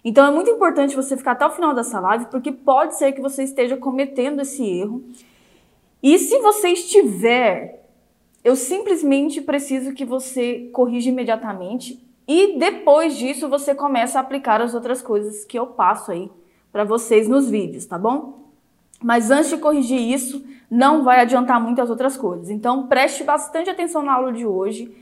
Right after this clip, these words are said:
porque se você está cometendo, pode ser que você esteja e não esteja percebendo, tá bom?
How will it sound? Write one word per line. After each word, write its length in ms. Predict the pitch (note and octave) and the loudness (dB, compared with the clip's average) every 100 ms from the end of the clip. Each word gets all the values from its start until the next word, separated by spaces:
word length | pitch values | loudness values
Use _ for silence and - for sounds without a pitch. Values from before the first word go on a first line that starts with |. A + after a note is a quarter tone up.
| _ | _
porque 140 | - | -10
se 140 | A#3+ D4+ | -6 -2
você 240 | D#4 E4 | -2 0
está 260 | D#4+ D#4+ D#4 | -4 0 0
cometendo, 520 | D#4+ D#4+ D#4+ C#4 C4+ | 0 -4 -2 -2 -2
pode 200 | C4+ C4 | -2 -2
ser 120 | C#4 | -4
que 40 | C4+ | -4
você 220 | C4+ C#4 | -6 -6
esteja 640 | C#4+ - A3 A3 G#3+ A#3+ - - - | -8 -2 2 2 0 -8 -12 -20 -4
e 80 | B3+ | 0
não 240 | C4 D4+ | 2 2
esteja 380 | F4+ - C#4+ C#4+ | 0 -2 -2 -2
percebendo, 720 | C#4 C#4+ D4+ C4 A3+ F3 D3 | 0 2 2 2 2 0 -8
tá 180 | - D#3+ | -10 -2
bom? 460 | A#3+ D#4+ - - | 0 0 -6 -16